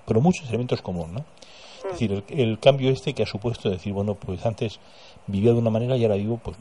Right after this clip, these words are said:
Speaker 1: de una ma-, de otra manera, y que, bueno, y que me he enganchado a este tema es un poco todo lo que todo el mundo me comenta.
Speaker 2: Sí, efectivamente. <laughs>
Speaker 1: Bueno, Ana, pues aquí tienes la oportunidad de decir Akira Coaching,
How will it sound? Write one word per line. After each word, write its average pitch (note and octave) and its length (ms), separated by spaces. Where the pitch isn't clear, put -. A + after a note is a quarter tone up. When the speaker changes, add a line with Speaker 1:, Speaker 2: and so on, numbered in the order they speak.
Speaker 1:
de F#2+ 160
una G#2 120
ma-, G2 180
de G2+ 140
otra A2 160
manera, F2+ 380
y F2 100
que, - 180
bueno, G#2 160
y F#2+ 60
que G#2+ 140
me A2+ 60
he - 40
enganchado G#2+ 420
a G#2 40
este G2+ 160
tema A#2 300
es G2+ 200
un G2 100
poco - 280
todo G2+ 160
lo F#2+ 60
que F#2 80
todo A2 120
el G2 60
mundo G2+ 140
me G2 80
comenta. F2 380
Speaker 2:
Sí, E3+ 140
efectivamente. D#3+ 760
<laughs> G3 160
Speaker 1:
Bueno, B2+ 200
Ana, C3 160
pues G2+ 580
aquí A2+ 180
tienes C#3 280
la C3+ 80
oportunidad G#2+ 520
de B2+ 100
decir B2+ 300
Akira D3+ 500
Coaching, B2 500